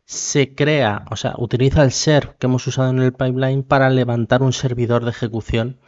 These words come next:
y que puede ejecutarse, eh, React de forma correcta dentro de la, dentro de las web apps. Con lo que aquí en Startup Command vamos a poner esto, que estaré haciendo zoom para que lo veáis. P-,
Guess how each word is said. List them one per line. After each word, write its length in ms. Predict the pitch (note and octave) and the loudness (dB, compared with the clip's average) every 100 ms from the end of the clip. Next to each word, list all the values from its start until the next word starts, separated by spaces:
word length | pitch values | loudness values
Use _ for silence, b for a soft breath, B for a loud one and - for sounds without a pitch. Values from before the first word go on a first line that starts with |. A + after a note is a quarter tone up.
| B B | B B
y 100 | C#3+ | -2
que 160 | B2+ B2 | 0 0
puede 240 | A#2 A2+ | 0 -2
ejecutarse, 880 | A2 A#2 A2+ G#2+ G2+ - A#2 A#2 - | -2 -6 -4 -2 -2 -4 -4 -4 -6
eh, 220 | - A2+ | -6 -4
React 460 | G2 G2+ G#2 G2 - | -2 0 0 0 -2
de 100 | A#2 | -6
forma 600 | - G2+ G2 G#2 - _ _ - | -4 -2 2 0 0 _ _ -2
correcta 540 | A#2 A2 - - A#2 | 0 0 -2 -2 0
dentro 320 | A2 G#2+ G#2+ | 0 -2 -2
de 100 | G#2+ | 0
la, 140 | G#2+ A#2+ | -2 -4
dentro 380 | A#2+ A#2+ A#2 B2 | -4 -4 0 0
de 60 | |
las 160 | G#2+ F#2+ | 0 0
web 140 | G2+ - | -4 -4
apps. 360 | G2+ - - _ _ _ _ _ _ _ _ _ _ | -8 -10 -18 _ _ _ _ _ _ _ _ _ _
Con 180 | C3+ B2 | 0 0
lo 140 | G#2+ | 2
que 60 | G#2+ | 0
aquí 200 | - C3+ | 0 0
en 80 | G#2+ | 0
Startup 600 | - A2 G2+ _ A2+ - - - | -2 -6 -6 _ -4 -4 -10 -4
Command 440 | D#3+ F3 F#3 G3+ | -2 0 -2 -4
vamos 320 | A#2+ A2+ - | -2 -2 -2
a 40 | A2 | -2
poner 420 | A2+ C#3 D#3+ - | 0 0 -2 -6
esto, 400 | A2+ - - - _ _ _ _ _ _ _ _ _ _ _ _ | -8 -8 -16 -20 _ _ _ _ _ _ _ _ _ _ _ _
que 100 | - | -12
estaré 280 | G#2+ A2+ G#2+ | -6 -4 -2
haciendo 340 | G#2 A2+ A2 | -2 -4 -4
zoom 240 | - C#3 D#3 | -2 -4 -2
para 180 | C#3+ G#2+ | -2 -2
que 60 | |
lo 120 | G2+ | -2
veáis. 420 | F#2 F#2+ G#2 - B B B B _ _ _ | -4 -6 -8 -14 B B B B _ _ _
P-, 400 | A#2+ A#2+ G#2+ - | -2 0 -4 -10